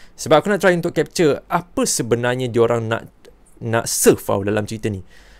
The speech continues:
Masa awal-awal kita berteori dulu, aku ingat ke the main motif Agatha All Along ni untuk sampaikan, uh, bridge tau, ataupun a hint macam mana diorang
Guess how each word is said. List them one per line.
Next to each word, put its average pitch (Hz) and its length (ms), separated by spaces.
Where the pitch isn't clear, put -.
Masa 170 400
awal-awal 165 320
kita 143 240
berteori 147 320
dulu, 104 320
aku 147 320
ingat 113 160
ke 113 160
the 120 160
main 123 400
motif 120 480
Agatha 113 480
All 113 160
Along 101 160
ni 110 160
untuk 110 480
sampaikan, 107 800
uh, 104 480
bridge - 480
tau, 95 320
ataupun 117 480
a 123 80
hint 117 400
macam 131 400
mana 175 160
diorang 127 320